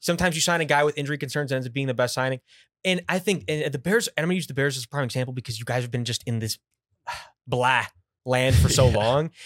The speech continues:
Speaker 1: It's like, you know what? I, I, let's elevate out. And whether it, whether it be a, a decision where we, we took a risk and it fails, I'd rather have that than just not taking a risk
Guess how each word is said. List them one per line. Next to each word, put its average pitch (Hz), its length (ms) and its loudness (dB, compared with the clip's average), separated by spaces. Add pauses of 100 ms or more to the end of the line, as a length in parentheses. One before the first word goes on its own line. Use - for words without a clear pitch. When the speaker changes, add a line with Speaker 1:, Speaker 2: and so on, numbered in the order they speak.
(140)
Speaker 1:
It's - 160 0
like, 180 200 2 (140)
you 170 100 2
know 254 100 8
what? 156 340 2 (880)
I, 165 160 2
I, 175 100 2 (140)
let's 247 280 2
elevate 202 400 4
out. 185 280 2
And 180 160 -2
whether 262 300 4
it, 202 160 0
whether 254 220 2
it 233 140 -2
be 233 260 2 (100)
a, 165 140 -2
a 165 80 2
decision 175 520 2
where 147 420 4 (680)
we, 165 260 0
we 151 200 0
took - 260 -2
a 151 40 2
risk 135 280 2
and 127 80 2
it - 80 -6
fails, 127 560 2
I'd 196 140 2
rather 262 220 4
have 143 280 0
that 180 240 2
than 165 100 -4
just 139 200 -4
not 135 340 0
taking 151 340 -4
a 175 80 -2
risk 175 300 -2